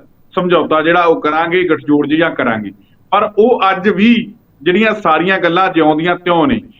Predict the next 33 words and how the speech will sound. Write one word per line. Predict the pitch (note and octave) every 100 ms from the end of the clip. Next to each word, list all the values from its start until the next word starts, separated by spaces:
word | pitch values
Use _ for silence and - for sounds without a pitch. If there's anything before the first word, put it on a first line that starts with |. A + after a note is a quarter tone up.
| _ -
ਤੇ |
ਜੇ | G3+ A#3+ G3+
ਅਜਿਹੀ | G#3+ G#3+ B3+
ਸਥਿਤੀ | B3 A3+ A3+ A#3
ਦੇ | G3+
ਵਿੱਚ | F#3+ F#3+ F3+
ਅਕਾਲੀ | F3+ E3 D#3+ F#3
ਦਲ | F#3 D#3+ C3+ - _ _ C3+
ਜਿਹੜਾ | E3+ F3+
ਹੈਗਾ | F3 F#3+ G3
ਉਹ | G#3 E3
ਗਠਜੋੜ | D#3+ C#3 D3+ F3+
ਕਰ | - D#3
ਲੈਂਦਾ | E3+ F3+ D3+
ਹੈ, | - _ _ -
ਤਾਂ | F#3
ਫਿਰ | F#3 F3
ਲੋਕ | D3+ D#3 D3+
ਜਿਹੜੇ | E3 F3+
ਉਹਨਾਂ | E3+ F3
ਨੂੰ | E3+
ਸਵਾਲ | D3+ C3 C3+
ਪੁੱਛਣਗੇ | B2 C3+ E3+ E3 C#3 F3 G3+ F#3+ - _ -
ਕਿ | C3
ਭਾਈ | D#3+ D#3+ F3
ਜਿਹੜੇ | D3+ F3+ G#3
ਮਸਲਿਆਂ | E3 C#3 D#3 D3+
ਦੀ | D#3
ਤੁਸੀਂ | D3+ D3+ D3+
ਆਪ | C3+ C#3 -
ਗੱਲ | C#3+ C#3
ਕੀਤੀ | C#3 C3+ E3+
ਸੀ, | D#3+